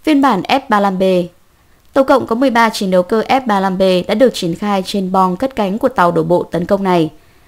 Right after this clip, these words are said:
Ngoài ra, nhiều khả năng dưới khoang của L H A sáu vẫn còn một lượng lớn F ba lăm B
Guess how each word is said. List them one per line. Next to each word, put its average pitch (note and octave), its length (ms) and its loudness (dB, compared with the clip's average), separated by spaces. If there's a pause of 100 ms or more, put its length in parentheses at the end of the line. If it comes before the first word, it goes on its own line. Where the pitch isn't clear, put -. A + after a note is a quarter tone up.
(120)
Ngoài C4 160 2
ra, C#4 160 2
nhiều A#3+ 180 0
khả G3 140 -4
năng F#3+ 380 -2
dưới G3+ 200 -2
khoang A#3 340 -2
của G#3+ 240 0
L E3+ 160 -2
H F3+ 300 4 (160)
A G#3 160 -2
sáu G3 460 -2 (260)
vẫn B3+ 160 0
còn B3+ 160 4
một A3 60 2
lượng G3 240 -2
lớn F3+ 280 2
F F#3 120 0 (100)
ba G3+ 80 0
lăm F#3+ 180 0
B F#3 40 -4